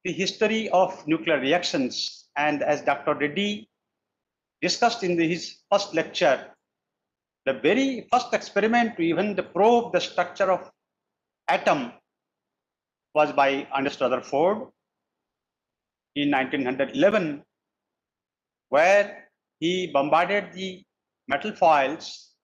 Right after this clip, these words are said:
with alpha particles emitted by naturally occurring radioisotopes like radium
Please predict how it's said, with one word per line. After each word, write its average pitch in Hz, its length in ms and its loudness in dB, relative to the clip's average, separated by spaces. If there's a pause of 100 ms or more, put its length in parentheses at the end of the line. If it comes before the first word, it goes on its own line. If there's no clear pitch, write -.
(520)
with 156 120 -6 (100)
alpha 151 280 0
particles 185 960 -4 (120)
emitted 170 420 0
by 156 360 2 (640)
naturally 196 420 0
occurring 156 400 -2
radioisotopes 135 880 -2 (400)
like - 440 -4
radium 123 460 -4